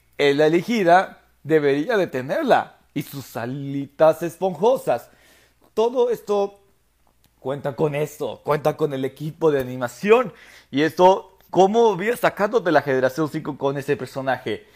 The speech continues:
Y como lo curioso fue de sus alas esponjosas. Y eso sí, ese es el misterio. Lo curioso es esto. De todos modos, ¿a quién le inspiró a este personaje?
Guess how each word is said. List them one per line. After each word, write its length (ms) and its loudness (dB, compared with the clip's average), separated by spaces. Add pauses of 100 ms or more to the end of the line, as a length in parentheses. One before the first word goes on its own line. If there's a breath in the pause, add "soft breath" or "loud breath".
(220 soft breath)
Y 140 -4
como 300 -4
lo 140 -4
curioso 800 0
fue 260 4
de 140 -4
sus 220 -14
alas 240 -2
esponjosas. 760 0 (260 soft breath)
Y 120 -2
eso 260 0
sí, 420 -8 (300)
ese 220 -2
es 80 -12
el 100 -2
misterio. 640 0 (1000)
Lo 200 -2
curioso 760 0
es 220 -2
esto. 500 -4 (180 loud breath)
De 120 -4
todos 240 2
modos, 400 2 (120)
¿a 240 0
quién 260 0
le 40 0
inspiró 420 0
a 120 2
este 320 -4
personaje? 680 0